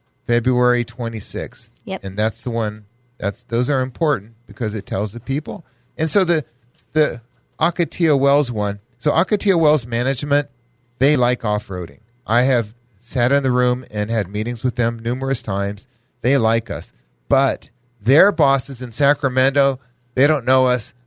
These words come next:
Speaker 1: They don't like us nearly as much. So we have a big cleanup. We have a lot of people. We have a picture of a giant pile of trash. Those people can appreciate us, and they'll help us keep the
Speaker 2: Yep.
Speaker 1: place open. So Truck Haven Challenge is coming up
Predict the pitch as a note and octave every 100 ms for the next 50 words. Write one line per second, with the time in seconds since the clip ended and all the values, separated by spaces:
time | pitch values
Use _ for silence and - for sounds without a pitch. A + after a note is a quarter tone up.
0 | _ - A#2 A#2+ G#2+ G#2 A2 A#2+ G#2 -
1 | G#2 A2 A2+ G#2+ G2 F2+ E2+ D#2 - _
2 | _ - A2 G2+ A#2 B2 A2+ A2 C3 -
3 | B2+ A#2+ A#2 A2+ G#2 G2+ G2+ A2 A2 A2+
4 | G#2+ G#2+ G#2 G#2 G2+ F#2+ - A#2 B2 A2
5 | G#2 G#2+ A2 G2+ A#2 A2+ A#2+ - A2+ G#2
6 | G2+ G#2 - _ _ - C3+ C#3 - B2
7 | G#2+ G#2 A2+ F#2 - A2 G2 - G2 F#2
8 | F#2 F#2 D#2+ G2 G2+ G2+ G#2+ F2 - B1
9 | - _ _ _ _ G#2+ F#2+ F#2+ F3+ D#2+
10 | - - _ _ _ _ _ _ _ _
11 | D#3 C#3+ C3 D#3 E3 E3+ F3 F3+ F3 E3+
12 | E3+ E3+ - - C#3+ C3+ - D#3 D#3+ D3+
13 | D3 D3